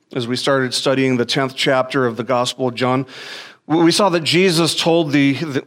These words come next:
allegorical parable of the true shepherd, in which he contrasted himself with the most prominent and powerful false teachers of his day. And of course,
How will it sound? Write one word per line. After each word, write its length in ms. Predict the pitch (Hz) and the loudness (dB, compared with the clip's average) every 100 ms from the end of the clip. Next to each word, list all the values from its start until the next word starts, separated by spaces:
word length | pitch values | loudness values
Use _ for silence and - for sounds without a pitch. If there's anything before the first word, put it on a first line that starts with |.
| - | -4
allegorical 800 | 151 165 151 147 156 147 139 123 | -2 0 2 2 2 2 0 0
parable 760 | 113 - 139 131 120 123 135 147 | -2 -4 0 2 2 2 0 0
of 480 | 143 127 123 110 - | 0 0 0 -6 -8
the 100 | 127 | -8
true 260 | - 170 143 | -2 0 0
shepherd, 640 | - 147 139 123 123 131 - - - - | 2 0 0 -2 -2 -6 -10 -20 -20 -20
in 240 | - 170 160 | -4 2 2
which 160 | 175 | 2
he 100 | - | 0
contrasted 800 | 170 170 139 190 190 220 - 208 | 0 0 0 0 2 0 2 2
himself 880 | 165 165 147 - 180 170 127 131 - - - - | 2 2 2 0 2 2 2 -2 -10 -18 -16 0
with 260 | 160 156 | 2 2
the 80 | 151 | 0
most 280 | 156 156 - | 2 0 -4
prominent 640 | - 175 202 190 160 151 | 0 2 2 2 2 2
and 200 | 180 143 | 0 0
powerful 840 | - 165 165 170 156 147 131 127 127 - | 0 0 2 2 0 0 2 0 -4 -20
false 500 | - - 156 147 - | -6 0 0 2 -2
teachers 640 | - 156 147 - 120 117 | 0 0 0 0 -2 -2
of 240 | - 131 117 | 0 0 0
his 240 | 127 113 | -2 -2
day. 240 | 131 123 110 | 0 0 0
And 100 | 107 | -4
of 120 | - | -6
course, 340 | 120 113 - | -6 -4 -6